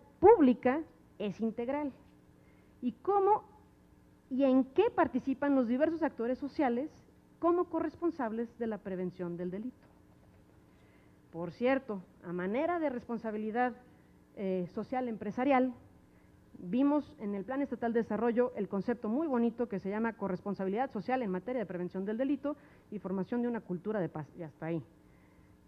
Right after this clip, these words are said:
Eso fue todo lo que encontramos al respecto, y entonces, pues obviamente,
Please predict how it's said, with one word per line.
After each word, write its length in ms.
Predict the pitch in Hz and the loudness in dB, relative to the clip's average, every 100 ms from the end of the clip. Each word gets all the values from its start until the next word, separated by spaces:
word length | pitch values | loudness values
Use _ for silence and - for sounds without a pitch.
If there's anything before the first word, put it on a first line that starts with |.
| - - - - - - | -20 -20 -20 -20 -20 -14
Eso 220 | 214 190 | -10 -8
fue 140 | 220 226 | -4 -4
todo 160 | 233 | -2
lo 140 | 240 196 | -4 -2
que 80 | 190 | -4
encontramos 480 | 190 185 202 202 | -4 -6 -4 -4
al 80 | 214 | -2
respecto, 400 | 254 - 320 311 | -4 -2 -2 0
y 80 | 302 | 2
entonces, 460 | 254 262 262 277 240 - - - - - - | 2 4 4 2 0 -14 -20 -20 -20 -20 -12
pues 160 | 160 | -8
obviamente, 580 | 175 196 226 214 202 196 | -4 -2 -2 -2 -2 -6